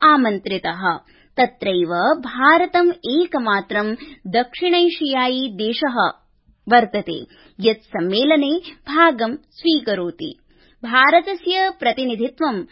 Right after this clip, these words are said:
विदेश मन्त्रालयस्य सचिवः पवन कपूरः विधास्यति। बिहार प्रदेशे अद्य राज्यस्तरीयः आम्र महोत्सवः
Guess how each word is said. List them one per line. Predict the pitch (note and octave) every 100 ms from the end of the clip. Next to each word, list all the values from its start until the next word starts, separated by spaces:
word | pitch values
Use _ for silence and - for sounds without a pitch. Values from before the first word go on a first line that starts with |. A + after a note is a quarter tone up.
| - -
विदेश | G3+ A#3+ D#4 E4 E4
मन्त्रालयस्य | C4 G3+ G3 G#3 G#3 G3 F#3 C4+ - D#4 E4+ G#4 - _
सचिवः | - F4+ F4+ F4 C#4 G#3+ F3+ D#3 _
पवन | B3 B3 C4 C4
कपूरः | C#4+ - A#3+ D4+ D#4+ C4+ G#3 E3+ - _ -
विधास्यति। | B3+ B3 G#3+ F3+ - F#3+ - D3+ A2 - _ _ _ _ _ _ _ _ _ _ _ _ _ _ _ _ _ _ _ _ G#3+
बिहार | F#3 C#4 D4+ E4 F4 F4+ G4 G#4+ -
प्रदेशे | C4+ G#3 F3+ F3+ G#3+ F3 - _ _ _ -
अद्य | B3+ G3 - - _ G#3 F#3+ A#3+ F4 - -
राज्यस्तरीयः | A3+ B3 D4+ C#4 F4+ G#4 - _ D4 C#4 D#4 B3+ G3+ G#2 _ _ A#3+
आम्र | C4 D#4+ F#4+ G4 G4+
महोत्सवः | E4 A#3 C#4 D4+ D4+ G#3+ E3+ F3 D#3+